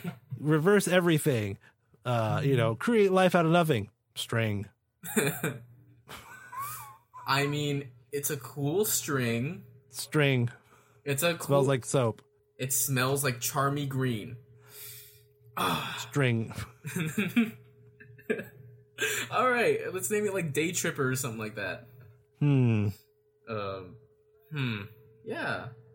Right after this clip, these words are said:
Speaker 1: Yeah, why not? Like, Day Tripper or, like, um, uh, Gypsy Eyes.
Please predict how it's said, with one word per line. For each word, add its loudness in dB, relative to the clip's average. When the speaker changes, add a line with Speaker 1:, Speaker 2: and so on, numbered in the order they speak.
Speaker 1:
Yeah, -8
why -10
not? -6
Like, -8
Day -8
Tripper -6
or, -4
like, -6
um, -8
uh, -12
Gypsy -4
Eyes. -6